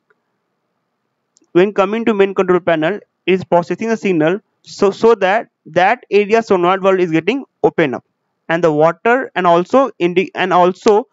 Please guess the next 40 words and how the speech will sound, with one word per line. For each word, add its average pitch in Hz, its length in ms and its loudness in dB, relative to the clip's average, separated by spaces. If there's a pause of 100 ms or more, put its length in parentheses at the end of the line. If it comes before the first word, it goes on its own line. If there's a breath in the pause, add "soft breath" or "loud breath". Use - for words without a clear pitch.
(120)
the 175 100 -2
signal 190 240 0
is 185 120 -2
going 185 280 -2
for 185 140 -2
the 185 80 -2
pump 208 340 -2 (220)
starting. 143 440 -6 (420)
So 277 460 0 (420)
signal 233 580 -4
from 214 220 0
sensor 202 400 0
is 202 120 -4
doing 202 220 0
two 190 160 2
things. 120 220 -6
One 175 260 -2
thing 226 200 -4
is 247 240 -6
actuating 196 420 0
the 220 80 -4
solenoid 214 420 0 (220)
and 170 140 -8
second 220 400 -4
thing 262 180 -2 (300)
starting 185 400 -4
the 170 100 0
pump. 143 280 -6 (1000)
Okay, 165 320 -4 (440 soft breath)
so 185 140 2
this 190 200 -4
is 240 100 -6
the 233 180 0
automatic 240 640 -4 (240)
starting 214 540 -4 (140)
of 180 120 0
the 180 100 0
pump 247 380 0 (160)
and 160 160 -4
automatic 220 640 -2